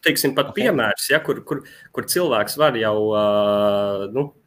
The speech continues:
Speaker 1: teiksim, liela daļa cilvēku realitātē saskaties ar šīm, ā, kāpēc viņiem pat varētu interesēt tas privātums, pat ja viņiem privātums kā tāds neinteresē, jo es domāju, ka pietiekami daudz cilvēku varbūt uzliek kādu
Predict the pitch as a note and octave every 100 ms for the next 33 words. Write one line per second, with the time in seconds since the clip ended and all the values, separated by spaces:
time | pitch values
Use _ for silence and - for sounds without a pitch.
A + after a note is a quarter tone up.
0 | _ A#2+ - A#2 C3+ D3 C3 C#3 C3+ D3
1 | C3+ G2 F#2 G#2 A#2 B2 F#2 F2 F2 G2
2 | - A2 G#2 G#2 - F#2 - - - F#2+
3 | F#2 F#2 F2+ F2+ E2 E2+ C#2 - _ _
4 | _ - - C3 G3+ G3 A#2+ G#2 G#2 A2+
5 | G#2 F#2+ A#2 A2+ - G#2 G#2 - - B2+
6 | G#2+ F#2+ G2 G2 G#2+ A2 G#2 G2+ F#2+ -
7 | - A#2+ A#2 F#2+ G2 F#2+ G2 - A#2 G2
8 | G#2 F#2+ F2+ F#2+ - G2 F#2+ G2 F2+ -
9 | - - - A2 - - C#3 A#2+ G2+ F#2+
10 | A2 A#2+ - C3 B2+ F#2+ - G#2+ G#2 G#2+
11 | B2 A2+ G#2 G2 - F#2+ F#2+ G#2